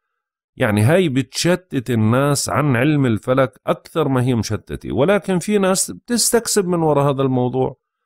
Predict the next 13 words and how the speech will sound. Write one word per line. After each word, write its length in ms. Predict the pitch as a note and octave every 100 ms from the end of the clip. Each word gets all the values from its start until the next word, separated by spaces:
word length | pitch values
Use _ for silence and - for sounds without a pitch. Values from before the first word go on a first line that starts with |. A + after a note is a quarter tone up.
| _ _ _ -
في 160 | G#3+
ناس 300 | G3+ F#3+ -
بتستفيد 580 | D#3+ D#3+ D3 D#3 D#3+ E3+
ماديًا 520 | D#3 D3+ C#3 E3 D3+
من 160 | C3 A#2
وراء 260 | A2+ A2 G#2
هذا 200 | A#2 A#2+
الموضوع 420 | A2+ A#2 D#3 D3
لأنه 340 | C#3+ E3+ D3+
هم 160 | E3+ D3
دخلوا 420 | C#3 D#3+ E3 C#3+
بإشي 320 | G2 A#2+ A#2+
جديد. 440 | F2+ D#2+ E2+ B1+